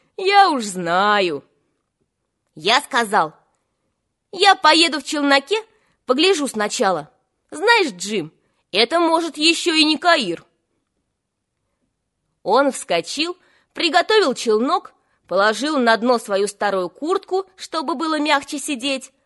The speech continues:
подал мне весло, а когда я отчаливал, крикнул вслед: "Скоро я прямо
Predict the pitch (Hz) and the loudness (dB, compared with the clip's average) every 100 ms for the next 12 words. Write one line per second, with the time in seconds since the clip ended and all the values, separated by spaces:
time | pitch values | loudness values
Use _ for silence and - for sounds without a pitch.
0 | _ _ _ - 392 285 240 214 220 185 | _ _ _ -4 0 4 4 4 0 -2
1 | 156 - 302 381 392 _ _ _ - 175 | -6 -8 -4 -4 -6 _ _ _ -6 -4
2 | - 214 208 226 220 202 180 160 - 233 | -2 -2 0 -2 0 -2 -4 -6 -4 2
3 | 262 294 226 202 - _ _ - 254 - | 4 4 2 -2 -8 _ _ -4 -2 -2
4 | 226 208 190 220 220 175 - _ _ _ | -2 -2 -4 -4 -2 -2 -4 _ _ _
5 | _ _ _ _ _ _ _ - - - | _ _ _ _ _ _ _ -20 -20 -6
6 | 170 202 220 226 220 214 208 180 208 226 | 0 2 4 6 6 4 2 2 4 6
7 | 226 | 4